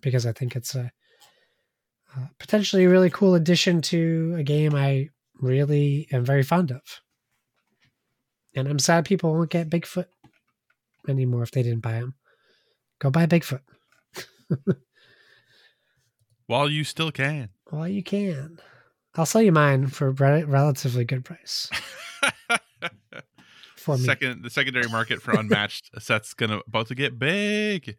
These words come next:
Speaker 1: Yeah, I could, I could have sold my Bruce Lee for, like, hundreds of dollars, I think, if I really wanted to. People have been trying to get that Bruce Lee one forever.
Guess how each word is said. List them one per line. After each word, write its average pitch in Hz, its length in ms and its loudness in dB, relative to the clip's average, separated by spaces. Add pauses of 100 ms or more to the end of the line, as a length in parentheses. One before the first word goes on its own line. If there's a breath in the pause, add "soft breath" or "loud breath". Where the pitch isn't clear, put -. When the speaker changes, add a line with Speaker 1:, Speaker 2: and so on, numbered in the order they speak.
Speaker 1:
Yeah, 160 400 2
I 160 60 0
could, 190 200 -2
I 175 160 2
could 196 160 -2
have 165 100 0
sold 156 220 0
my 139 100 0
Bruce 131 300 0
Lee 135 220 4
for, 123 240 -2
like, 120 500 -2 (640)
hundreds 123 420 0
of 117 80 0
dollars, 117 400 -2
I 123 60 -6
think, 156 420 -12
if 135 160 -4
I 127 60 -2
really 120 240 0
wanted 117 320 -2
to. 165 180 -12 (1700 soft breath)
People 143 240 -2
have 127 80 4
been 123 120 0
trying 127 200 0
to 123 60 2
get 117 140 0
that 120 120 0
Bruce 123 300 0
Lee 131 100 4
one 117 160 -2
forever. 117 540 -6